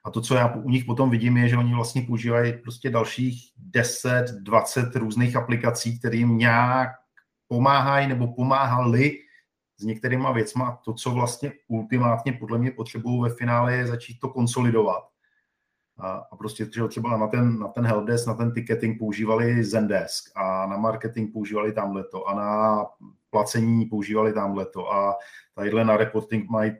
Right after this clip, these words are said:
mají tohle a najednou vlastně ta otázka, kterou já mám pocit, že s nima musíš otvírat, je, co z toho škrtnout a skonsolidovat do Salesforce, protože přece jenom ta jedna platforma ve finále to má asi jako tu výhodu té tři sta šedesátky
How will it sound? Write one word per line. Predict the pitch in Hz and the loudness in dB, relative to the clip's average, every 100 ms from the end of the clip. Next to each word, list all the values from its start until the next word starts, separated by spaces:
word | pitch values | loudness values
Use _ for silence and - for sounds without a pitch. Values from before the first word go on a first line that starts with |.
| - | -8
mají | 104 107 | -6 -4
tohle | 101 98 - 107 | -4 -6 -6 -6
a | |
najednou | 98 98 113 110 | -4 -2 0 0
vlastně | 107 - 117 117 120 _ _ _ _ _ _ _ _ _ - | -2 0 2 2 0 _ _ _ _ _ _ _ _ _ 4
ta | 110 | 4
otázka, | 110 117 117 113 | 6 4 4 -2
kterou | 113 117 | 0 2
já | 110 | 2
mám | 110 | 2
pocit, | 113 113 | -2 -8
že | 110 | -6
s | 120 | 0
nima | 117 | 2
musíš | 110 117 117 | 0 -4 -4
otvírat, | 117 113 113 | -2 2 2
je, | 120 120 | 2 0
co | - 117 | 0 -6
z | - | -2
toho | 127 127 | 4 4
škrtnout | 123 117 - 117 113 127 127 | 4 -4 2 4 6 4 0
a | 107 110 | 0 0
skonsolidovat | - 110 - 113 113 120 | -2 -6 -2 -2 2 2
do | 113 | 0
Salesforce, | - 110 107 117 113 - | -2 -2 -2 -2 -4 -6
protože | 101 107 110 | -10 -6 -6
přece | - 113 110 | -8 -8 -4
jenom | 107 110 | -2 2
ta | 117 117 - - | 2 0 -4 -8
jedna | 120 107 113 123 | 0 2 4 2
platforma | 117 107 - 110 117 | 0 -4 -4 0 2
ve | 113 113 | 2 -2
finále | 110 107 110 110 - | -4 -2 -2 -4 -8
to | 113 | -4
má | 107 | -4
asi | 98 - | -6 -6
jako | 110 117 110 | -6 -6 -8
tu | - 110 | -6 -4
výhodu | 107 107 107 | -2 -2 -6
té | 110 107 | -8 -10
tři | 104 | -10
sta | - 110 | -6 -6
šedesátky | 113 107 113 107 - - 110 110 | -4 -4 2 0 0 -2 0 -2